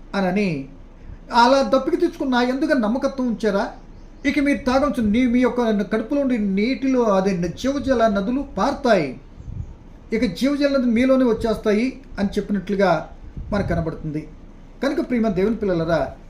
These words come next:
ఇదే మాటను యెషయా గ్రంథం యాభై ఐదులో చూస్తే, "రోకులు లేని వారులారా రండి, ఊరికనే ఫ్రీగా వచ్చి తీసుకోండి, తాగండి" అని యెషయా యాభై ఐదులో మనం చూస్తుంటాం.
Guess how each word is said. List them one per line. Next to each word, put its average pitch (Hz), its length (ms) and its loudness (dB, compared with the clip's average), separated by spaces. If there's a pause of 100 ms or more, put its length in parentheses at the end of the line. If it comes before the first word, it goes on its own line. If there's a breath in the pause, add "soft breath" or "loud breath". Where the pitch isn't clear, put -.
(120)
ఇదే 294 160 0
మాటను 302 280 0
యెషయా 226 280 -2
గ్రంథం 269 300 0
యాభై 220 240 2
ఐదులో 233 240 0 (140)
చూస్తే, 190 480 -4 (280 loud breath)
"రోకులు 262 340 0
లేని 254 180 4
వారులారా 220 440 2
రండి, 214 480 0
ఊరికనే 262 420 0
ఫ్రీగా 262 420 0
వచ్చి 302 240 -2
తీసుకోండి, 262 720 0 (480)
తాగండి" 269 640 2 (580)
అని 202 380 2 (120)
యెషయా 190 580 0
యాభై 190 260 2
ఐదులో 190 280 0 (300)
మనం 170 200 -6
చూస్తుంటాం. 160 440 -4